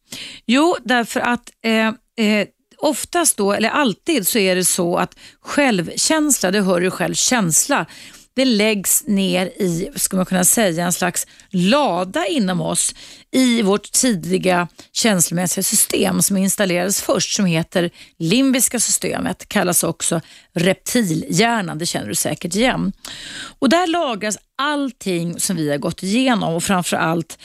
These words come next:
eh, minnen, olika typer av minnen som har med också känslominnen att göra. Om vi har växt upp, precis som i Halle Bergs fall, och har haft en barndom som har varit frekvent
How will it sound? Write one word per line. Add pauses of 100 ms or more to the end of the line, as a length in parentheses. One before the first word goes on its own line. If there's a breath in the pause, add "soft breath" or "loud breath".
(360 loud breath)
eh,
minnen,
olika
typer
av
minnen
som
har
med
också
känslominnen
att
göra. (720 loud breath)
Om
vi
har
växt
upp, (320 loud breath)
precis
som
i
Halle
Bergs
fall, (360 loud breath)
och
har
haft
en
barndom
som
har
varit
frekvent